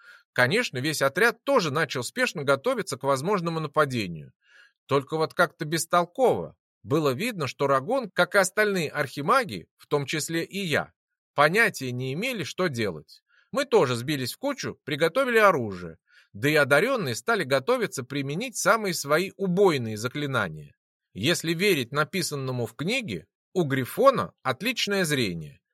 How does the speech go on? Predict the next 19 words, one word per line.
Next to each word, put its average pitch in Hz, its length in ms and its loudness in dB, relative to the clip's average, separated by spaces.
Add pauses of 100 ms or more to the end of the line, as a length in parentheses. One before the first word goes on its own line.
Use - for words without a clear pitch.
(140)
так 123 200 2
что - 300 -4
он 208 280 4
наш 170 260 4
отважный 131 560 2
отряд 190 560 0
тоже 214 320 2
должен 147 420 0
был 160 140 2
заметить. 127 720 -2 (240)
Хотя 151 320 2
написанному 143 760 -4
в 139 100 -4
имперских 151 540 0
книгах 185 540 -6
я 180 180 4
как-то 220 360 0
перестал 180 560 2
верить. 101 500 -6